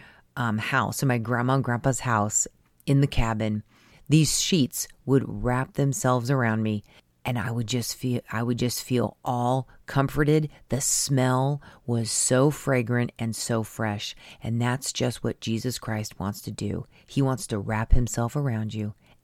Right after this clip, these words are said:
and forgive you and make you clean and wash you up so that you can be presented to the Lord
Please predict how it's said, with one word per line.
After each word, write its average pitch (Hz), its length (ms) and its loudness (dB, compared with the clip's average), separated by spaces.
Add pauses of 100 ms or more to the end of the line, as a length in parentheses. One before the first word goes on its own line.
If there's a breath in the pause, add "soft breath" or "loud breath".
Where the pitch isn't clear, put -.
and 110 160 -4
forgive 107 380 -4
you 101 240 -2 (280 soft breath)
and 117 280 -2
make 123 340 -2
you 117 240 0
clean 117 680 -2 (360 loud breath)
and 110 280 -6
wash 110 520 -2
you 107 420 0 (260)
up 117 260 -4 (320 loud breath)
so - 180 0
that 123 140 0
you 127 220 2
can 127 220 0
be 117 340 2 (560 soft breath)
presented 127 680 0 (180)
to - 140 -4
the 160 120 4
Lord 110 500 0